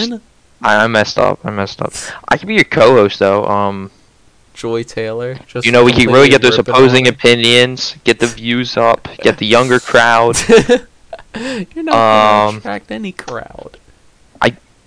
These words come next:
Speaker 1: guys, Colin, we can, we can kick this bozo off and you and me make a podcast.
Speaker 2: <laughs> He already has a podcast.
Speaker 1: I could join that <laughs> guy. I could join that podcast.
Speaker 2: No. Y-, you know what, Colin? If,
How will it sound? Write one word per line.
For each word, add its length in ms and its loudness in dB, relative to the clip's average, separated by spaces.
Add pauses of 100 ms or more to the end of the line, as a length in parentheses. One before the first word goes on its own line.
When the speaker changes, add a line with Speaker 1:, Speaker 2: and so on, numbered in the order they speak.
(120)
Speaker 1:
guys, 480 -2 (260)
Colin, 380 0 (680)
we 80 -8
can, 180 -8
we 80 -8
can 160 -2
kick 260 0
this 180 0
bozo 460 2
off 200 0
and 100 -6
you 80 -2
and 80 -4
me 100 -2
make 180 -6
a 40 -18
podcast. 580 -6 (760)
Speaker 2:
<laughs> 300 -10
He 160 0
already 360 -4
has 280 -6
a 60 -12
podcast. 1040 -8 (120)
Speaker 1:
I 100 0
could 180 -4
join 300 2
that 200 0
<laughs> 0 -
guy. 380 -2
I 40 2
could 140 -4
join 220 -4
that 160 0
podcast. 420 -4 (100)
Speaker 2:
No. 220 -16 (960)
Y-, 140 -14 (320)
you 100 -10
know 200 -4
what, 120 -4
Colin? 540 -14 (160)
If, 260 -14